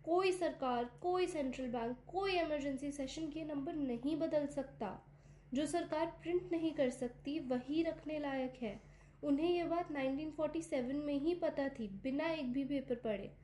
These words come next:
पर मुझे, मुझे तीन साल की reading के बाद पता लगा है। तीन साल बाद मैं यहाँ पहुँची हूँ।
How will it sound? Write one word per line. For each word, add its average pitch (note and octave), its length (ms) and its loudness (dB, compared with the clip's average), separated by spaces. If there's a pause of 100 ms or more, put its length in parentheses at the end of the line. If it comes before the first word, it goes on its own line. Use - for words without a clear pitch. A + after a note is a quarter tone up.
(300)
पर D4+ 100 4
मुझे, C#4+ 540 4
मुझे D4+ 240 0
तीन E4+ 400 -2
साल D4 300 0
की D#4+ 160 2
reading C4+ 480 0
के E4 160 -2
बाद B3 520 0
पता D4 240 0
लगा C4+ 300 0
है। A3 240 0
तीन C#4+ 300 -4
साल D#4 240 -4
बाद A#3+ 340 0
मैं D4 200 -2
यहाँ C#4+ 220 -4
पहुँची A#3 380 -4
हूँ। G3+ 200 -8